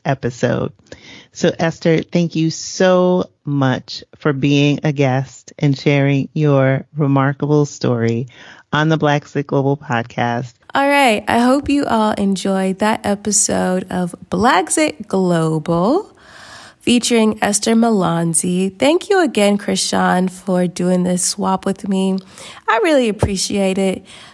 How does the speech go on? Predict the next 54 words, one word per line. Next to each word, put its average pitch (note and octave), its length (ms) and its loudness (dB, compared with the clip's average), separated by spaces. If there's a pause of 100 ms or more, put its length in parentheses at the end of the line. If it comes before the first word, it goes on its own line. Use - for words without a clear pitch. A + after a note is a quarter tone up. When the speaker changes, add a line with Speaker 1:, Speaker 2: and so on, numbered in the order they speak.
(120)
Speaker 2:
I B3 100 0
tell E4 220 2
you C#4+ 160 2
guys A3 280 2
all G#3 140 0
the G3+ 80 0
time, G3+ 420 -2
if F#3+ 160 -2
you F#3+ 120 -4
guys F#3 360 -4
listen F#3+ 300 -4
to F#3+ 140 -6
any F#3+ 80 -2
of F#3 60 -2
my F#3 180 -4
I F#3+ 200 -2
G F#3 220 -4
lives F#3 320 -2
or G3 60 -4
YouTube, F#3+ 600 -4 (120)
when G3+ 120 2
it A3 120 0
comes A#3 320 2
to A3+ 100 -2
business, A#3+ 640 2
when F#3+ 80 0
it F3+ 80 -2
comes F3+ 260 0
to - 80 -6
podcasting G#3 800 -2
and F#3 80 0
being F3 180 0
creative, F#3+ 540 -2
collaboration F#3 1040 -2
is F3 220 -2
the - 120 -8
key. B3+ 680 0
I F3+ 80 2
don't F#3+ 180 2
just - 240 -4
say F#3+ 220 0
it, G3 160 -2
I E3+ 100 -2
live G3 440 2
it. A3 360 0
And F3+ 260 0
honestly, G3 720 -2
it F3+ 160 -2
is F#3+ 260 -2
just F3+ 220 -6
the E3+ 80 -6
way F3 220 -4
to - 80 -10
go. - 340 -8